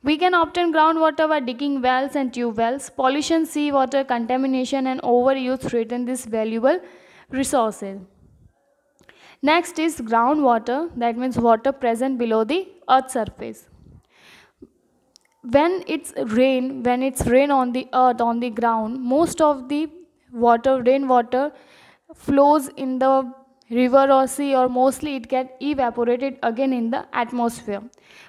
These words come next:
But some part of the water gets down, gets go into the ground in below the earth's surface and form the groundwater.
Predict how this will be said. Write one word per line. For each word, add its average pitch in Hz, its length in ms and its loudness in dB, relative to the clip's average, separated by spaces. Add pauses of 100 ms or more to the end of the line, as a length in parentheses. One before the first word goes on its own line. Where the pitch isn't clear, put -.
But 339 220 -2
some 370 340 0
part 269 300 -2
of 220 180 -2
the 247 120 -2
water 220 560 -2 (380)
gets 262 460 0 (220)
down, 247 480 0
gets 240 300 -4
go 262 320 0
into 240 380 -4
the 285 260 -4 (1300)
ground 240 540 2
in 233 360 -6
below 240 320 4
the 285 260 -6 (140)
earth's 285 240 0
surface 233 580 -4 (360)
and 240 240 -4
form 269 520 4
the 294 280 0 (460)
groundwater. 208 840 -4